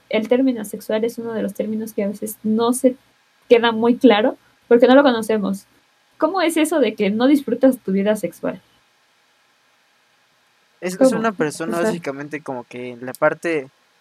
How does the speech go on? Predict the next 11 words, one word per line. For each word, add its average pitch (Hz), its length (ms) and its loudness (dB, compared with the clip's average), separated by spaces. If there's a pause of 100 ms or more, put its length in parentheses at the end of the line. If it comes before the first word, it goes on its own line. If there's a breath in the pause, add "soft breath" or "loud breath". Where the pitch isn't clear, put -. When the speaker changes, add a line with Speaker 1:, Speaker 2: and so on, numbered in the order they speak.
Speaker 2:
sexual 156 760 -6
no 151 180 -6
le 151 120 -4
llama 156 160 -4
la 147 100 -4
atención, 139 520 -10 (100)
pero 156 280 -2 (180)
la 135 180 -6
parte 147 420 -4
de 127 140 -8 (100)
amor, 143 380 -8